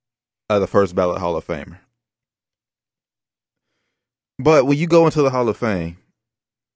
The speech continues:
they don't introduce you, or when anybody mentions you as being a Hall of Famer, they don't tell you second ballot Hall of Famer Terrell Ow-, third ballot Hall of Famer Ter-, Terrell Owens, fourth ballot. They, they don't mention you by which ballot you in. They just mention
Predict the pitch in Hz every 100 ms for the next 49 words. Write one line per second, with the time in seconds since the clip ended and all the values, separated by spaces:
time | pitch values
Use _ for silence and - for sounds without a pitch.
0 | _ _ _ _ _ 104 139 170 165 156
1 | 151 - 123 131 135 - 113 104 107 -
2 | 120 104 95 - - 123 165 156 143 139
3 | 123 113 120 120 - 104 120 107 110 101
4 | - 117 98 85 82 _ _ 120 143 147
5 | 135 127 - _ _ - 139 127 110 95
6 | 87 _ _ _ _ _ _ _ _ -
7 | - - 123 120 107 107 104 98 101 95
8 | 113 98 90 - 101 95 95 95 101 -
9 | 120 117 107 104 104 101 110 107 95 -
10 | 110 107 - 110 101 98 98 90 87 -
11 | - _ _ _ _ _ _ _ _ _
12 | _ _ - 139 120 113 113 104 - 151
13 | 165 170 190 175 165 - 151 127 120 120
14 | 117 92 98 110 101 104 92 104 113 110
15 | 113 - 98